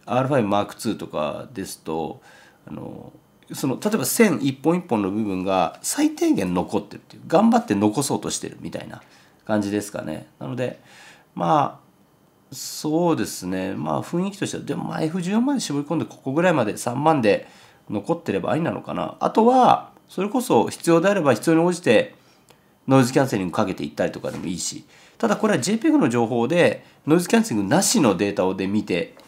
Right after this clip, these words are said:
その情報ですから、ちょっとまだね、あの、語ることは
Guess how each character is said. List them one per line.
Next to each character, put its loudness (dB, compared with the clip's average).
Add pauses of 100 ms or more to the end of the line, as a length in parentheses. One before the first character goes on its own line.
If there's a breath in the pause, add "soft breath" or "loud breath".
(140)
そ -4
の 4
情 0
報 -2
で -2
す -10
か -6
ら、 0 (360 loud breath)
ち -2
ょ 2
っ -4
と 4
ま 8
だ 6
ね、 -4 (320 soft breath)
あ 2
の、 4
語 4
る 2
こ 0
と 4
は 6